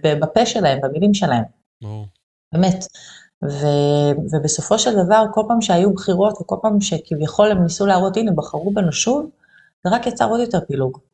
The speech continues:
Speaker 2: מהמם.
Speaker 1: עוד יותר תסכול. אפילו בין אנשים שהם חברים ולא רואים, או בתוך משפחה,
Speaker 2: כן.
Speaker 1: שלא מסכימים עם הדעות אחד של השני, עוד פעם להתמודד עם ה-, עם הדבר הזה, עם השיח הזה.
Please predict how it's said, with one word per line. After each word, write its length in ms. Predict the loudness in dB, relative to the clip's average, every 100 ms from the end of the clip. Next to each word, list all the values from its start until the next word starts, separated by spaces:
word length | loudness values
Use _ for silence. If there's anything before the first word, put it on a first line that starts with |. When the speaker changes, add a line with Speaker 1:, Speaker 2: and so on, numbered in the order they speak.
| -16
Speaker 2:
מהמם. 140 | -14 -2
Speaker 1:
עוד 180 | -2
יותר 200 | 0 -4
תסכול. 560 | -6 -6 -8 -6 -4 -6 -8 -8
אפילו 280 | -6 -2 0
בין 120 | 2
אנשים 340 | 2 0 -2 -2
שהם 200 | -2 0
חברים 480 | 0 0 0 0 2
ולא 160 | 2
רואים, 360 | 2 2 2 0 0 0
או 140 | 0
בתוך 260 | -2 -2 -2
משפחה, 460 | -2 -6 -6 -4 -4 -8 -20 _ _
Speaker 2:
כן. 120 | -4 0 2 2
Speaker 1:
שלא 220 | 2 2
מסכימים 520 | 0 -2 0 2 4
עם 120 | 4
הדעות 420 | 2 0 0 0 -2
אחד 200 | -6 -4
של 140 | -2
השני, 360 | -2 0 0 0
עוד 120 | -2 -2 -2
פעם 140 | 0
להתמודד 440 | 0 0 0 0 2
עם 140 | 2
ה-, 180 | 2 0 -6 _
עם 120 | -8
הדבר 340 | -6 -2 0 0
הזה, 160 | -2 -6 -12 _ _ _
עם 120 | 0
השיח 420 | 0 2 2 2 0
הזה. 200 | -4